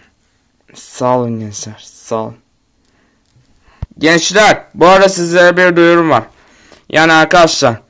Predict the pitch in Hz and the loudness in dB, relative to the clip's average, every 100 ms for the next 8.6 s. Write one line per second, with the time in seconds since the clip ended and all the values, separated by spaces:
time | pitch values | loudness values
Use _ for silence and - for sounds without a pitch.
0 | _ _ _ _ _ - 170 190 170 160 | _ _ _ _ _ 0 0 0 -6 -4
1 | 170 175 190 143 - 196 165 156 175 160 | 0 0 0 -4 -6 -6 -4 0 2 0
2 | - - 127 139 160 170 _ 160 202 202 | -4 -10 -2 0 0 -4 _ 2 2 2
3 | - 180 202 202 160 165 170 170 135 127 | -6 -4 -2 0 0 0 0 -2 0 0
4 | 131 170 165 - - _ _ - 180 180 | 0 0 -2 -12 -20 _ _ -12 -8 -6
5 | 202 190 160 180 202 202 _ - 160 - | -4 -6 -2 2 2 0 _ -4 -4 -2
6 | 185 170 147 120 110 151 156 _ _ - | -2 0 2 0 0 -2 -4 _ _ -2
7 | 170 185 185 - 175 170 165 156 151 - | 2 2 0 -2 2 2 2 2 2 0
8 | 143 127 139 151 160 | -6 -4 0 2 4